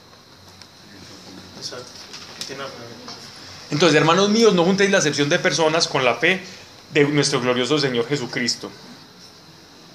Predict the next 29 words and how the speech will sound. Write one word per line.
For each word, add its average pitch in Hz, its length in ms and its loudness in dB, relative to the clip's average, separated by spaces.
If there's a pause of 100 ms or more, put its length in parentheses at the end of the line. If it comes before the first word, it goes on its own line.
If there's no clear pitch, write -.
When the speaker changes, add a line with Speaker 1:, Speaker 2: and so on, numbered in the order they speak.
(280)
Speaker 2:
Usted 160 200 2
no 160 140 4
puede 175 260 6
ser 170 400 4 (140)
seguidor 135 540 0
de 175 120 2
Cristo 233 680 2 (160)
e 147 100 2
imitador 143 500 2
de 180 120 0
Cristo 202 500 -2 (380)
y 151 100 0
a 135 80 2
su 143 160 2
vez 190 160 2
juzgar 131 360 -2
personas. 147 600 -6
Eso 143 220 -8
es 147 80 -10
lo 139 100 -10
que - 80 -16
está 117 200 -10
diciendo. - 360 -10 (920)
Porque 165 420 4
si 170 240 2
entrando 165 460 2
en 214 80 0
vuestra 151 300 0
asamblea, 117 720 0